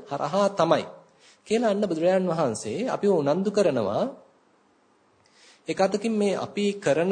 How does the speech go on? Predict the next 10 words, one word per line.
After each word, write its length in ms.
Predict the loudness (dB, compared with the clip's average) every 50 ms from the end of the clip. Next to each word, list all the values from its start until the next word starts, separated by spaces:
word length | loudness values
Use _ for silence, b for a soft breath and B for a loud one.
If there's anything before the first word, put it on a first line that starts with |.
| 2 2
දේවල් 420 | 2 2 2 4 4 6 6 6 4
වලට 320 | 4 2 2 0 -2 -6 -10 -14 -16 _ _ _ _ _ _ _ _ _ -18
එක්තරා 400 | -18 -8 -2 0 2 4 4 4
අන්දමකින් 480 | 4 2 0 0 -2 -2 -4 -8 -10 -8
සෑහෙන 420 | -6 -4 -2 -2 -2 -2 -4 -4 -4
වගකීමක් 720 | -2 -4 -2 -2 -2 -2 0 0 2 4 4 4 2 2 -2 -14 -8 -6
අපිම 340 | -6 -4 -2 -2 0 0 2 0 2
දැරිය 400 | 4 4 4 4 4 0 -2 0
යුතුයි 360 | 0 0 0 0 -2 -2 -2 -2
කියන 280 | -2 -2 -2 0 0